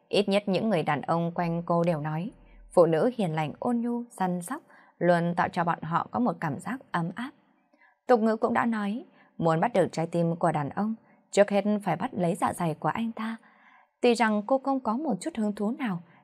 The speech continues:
để về bắt lấy nội tâm của anh ta, nhưng dù sao cũng không thể làm trái lại với ước định cùng bạn tốt được. Cho nên cô đã xuất hết chiêu thức cả đời người, đem tất cả kinh nghiệm xuống bếp tích lũy nhiều năm lấy ra, chỉ chờ anh ta tan tầm về nhà xong,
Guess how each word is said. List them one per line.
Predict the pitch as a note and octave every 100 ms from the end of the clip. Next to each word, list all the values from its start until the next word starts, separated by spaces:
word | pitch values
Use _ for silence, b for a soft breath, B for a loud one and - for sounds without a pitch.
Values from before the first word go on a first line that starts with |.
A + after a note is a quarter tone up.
| -
để | F3 C#3
về | D#3
bắt | F3+ A#3+
lấy | F3 E3
nội | A#3+ -
tâm | E3+ E3+
của | E3 -
anh | F3 F#3
ta, | F#3 F#3 F3+ B B B -
nhưng | E3+ E3 E3
dù | D#3+ C#3+
sao | D3 D#3+ D#3+
cũng | D#3+
không | D3+ E3+ E3
thể | E3
làm | D#3 C#3+
trái | - F#3+
lại | C4 -
với | D#3
ước | - -
định | F3+ - -
cùng | E3 C#3
bạn | C#3+ C#3+
tốt | C4 -
được. | E3 - - _ _ _ _ _ -
Cho | E3+
nên | D#3+ D#3+
cô | D#3 E3
đã | D3
xuất | E3 A#3+
hết | B3+ -
chiêu | - F3 E3
thức | C#4+ -
cả | G3+ E3+
đời | E3+ D#3
người, | E3+ D#3+ D#3 B B B -
đem | G#3+ G#3+
tất | E4+ C#4+
cả | G#3+ F3+
kinh | C#4 C4+
nghiệm | A3
xuống | - G3+ G3+
bếp | D4+ -
tích | E4
lũy | A#3+ -
nhiều | D4+ B3 E3+
năm | A3+ B3
lấy | G#3 G#3
ra, | C4 B3+ C4 b b b b
chỉ | - E3+
chờ | E3+ C#3+ -
anh | E3
ta | E3 E3
tan | E3+ E3+ E3
tầm | E3 D3+
về | E3+ D3+
nhà | D3+ D3+
xong, | G3 A3